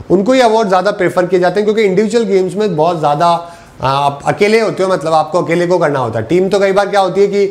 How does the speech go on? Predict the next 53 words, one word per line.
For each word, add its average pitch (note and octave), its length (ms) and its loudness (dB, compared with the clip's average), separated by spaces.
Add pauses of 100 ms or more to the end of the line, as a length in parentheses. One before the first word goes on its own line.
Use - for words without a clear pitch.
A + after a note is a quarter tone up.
(300)
ग्यारह E3+ 240 0
में F#3+ 140 -2
से G3 100 0
अगर F#3+ 140 0
मान F#3 220 0
लो G3 60 2
चार F3+ 300 0
player F#3 200 0
भी F3 100 2
चल F3 180 0
गए F3 100 0
आपके, F3+ 400 0 (400)
तो E3+ 80 2
साथ E3+ 420 0
जो E3+ 160 0
है F3 100 2
वो F3+ 120 0
नहीं D#3+ 180 0
भी F3 120 0
चलेंगे F3 320 0
तो E3+ 140 -2
भी F3 100 2
चलेगा, D#3 400 0
कोई D3 160 -2
दिक्कत C#3 300 -4
नहीं B2+ 100 0
है, A2+ 60 -2
लेकिन C#3 220 -2
individual F#3+ 540 0
sports E3+ 380 -4
में A3 220 -4 (340)
काफ़ी D#3 240 0
मशक्कत C#3+ 420 -2
होती A#2 200 -4
है। G#2 200 -4 (600)
चलिए E3+ 300 0
ठीक F3+ 200 0
है A3+ 60 2
guys, A3+ 260 2
आगे G3 200 0
बात G#3+ 220 0
करते G#3 220 -2
हैं। A3+ 80 2
यहाँ F#3+ 180 2
पे G3+ 140 -4
दोस्तों F#3+ 300 0
जो F#3+ 120 2
कि G3 140 -2
Madrid F3+ 380 2
Open G3+ 260 0
को G3+ 80 0
लेकर G3 300 2
है, A3 180 -2